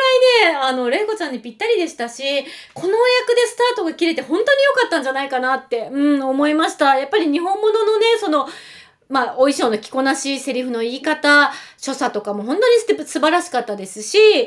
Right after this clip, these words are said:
いや、すごくすごく考えて、研究して、こうさんという人を作ってきたなって、うん、思いましたね。みんなに慕われるそのこうさんっていう人物像もうまく出ていましたし、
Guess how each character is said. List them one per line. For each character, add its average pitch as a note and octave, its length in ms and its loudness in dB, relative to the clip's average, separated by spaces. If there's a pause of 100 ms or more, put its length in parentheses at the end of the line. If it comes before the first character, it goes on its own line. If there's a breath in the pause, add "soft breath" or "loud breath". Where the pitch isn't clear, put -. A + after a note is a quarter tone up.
(680 loud breath)
い - 20 -2
や、 B3+ 200 -2
す B3+ 120 -10
ご D#4+ 140 0
く G4+ 80 -2
す E4+ 140 -10
ご G4+ 160 0
く E4+ 400 -2
考 D#4 380 -2
え C#4+ 140 0
て、 A3+ 380 -2
研 B3+ 300 -10
究 C#4 180 -12
し C#4+ 80 -12
て、 F#4 180 -6
こ F#4+ 200 0
う - 20 -2
さ D#4 160 0
ん C4 80 -4
と B3+ 80 -2
い B3+ 120 0
う B3 40 -6
人 B3 460 2
を A3+ 120 2
作 - 200 -8
っ - 20 -6
て D#4+ 160 -6
き - 80 -14
た D4 140 -6
な C#4 240 -6
っ - 140 -12
て、 B3+ 300 0
う D4 340 0
ん、 D4 40 2
思 D4 260 2
い D4+ 60 2
ま D#4+ 200 4
し G#4 60 -8
た D4+ 120 -2
ね。 C#4 180 0
み C#4+ 140 0
ん E4 80 -8
な F4 120 -2
に G#4+ 100 6
慕 G4 220 2
わ F4 120 4
れ E4+ 100 0
る D#4+ 140 -2
そ E4 120 -4
の D4 120 0
こ D#4+ 160 2
う E4 40 2
さ D#4+ 160 -2
ん B3+ 100 -6
っ - 20 -18
て C4 100 -8
い B3+ 240 -4
う B3 60 -10 (300 loud breath)
人 D#4 180 4
物 D#4 240 -2
像 D#4 120 0
も B3 120 0
う C4+ 60 2
ま G4 140 2
く C4+ 100 -6
出 C4+ 100 -2
て C#4 160 -4
い B3+ 40 -4
ま C4+ 160 -2
し C#4 80 -8
た B3+ 140 -6
し、 C#4+ 360 0